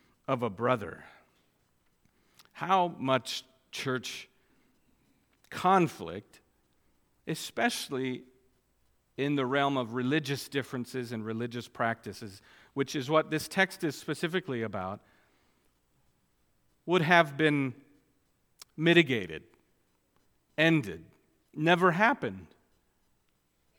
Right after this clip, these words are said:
if we would live by that. Rather, decide never to put a stumbling block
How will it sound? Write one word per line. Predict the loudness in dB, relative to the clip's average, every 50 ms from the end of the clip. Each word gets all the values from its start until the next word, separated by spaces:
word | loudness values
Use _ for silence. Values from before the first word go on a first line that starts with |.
| _ _ -4
if | -4 -2 0 2
we | 2 2
would | 4 2 0 -2 -4 -10 -14 -16 -20 _ _ _ _
live | -2 0 0 0 0 2
by | 4 4 4 4 2 -2 -6 -6
that. | -6 -4 -4 -6 -8 -12 -18 _ _ _ _ _ _ _ _ _ _ _ _ _ _ _ _ _ _ _ _ _ _ _ _ _ _ _ _ _ _ _ _
Rather, | 6 8 10 10 10 10 6 2
decide | 4 2 0 0 2 4 6 8 8 8 6 2 -2
never | -4 0 4 4 4 4 6 6 6 8 8 6
to | 6 2 0
put | -2 0 -2 0 0
a | 0
stumbling | -4 -6 -2 4 6 6 6 6 4 2 2 0 0
block | 0 0 0 0 0 0 -2 -4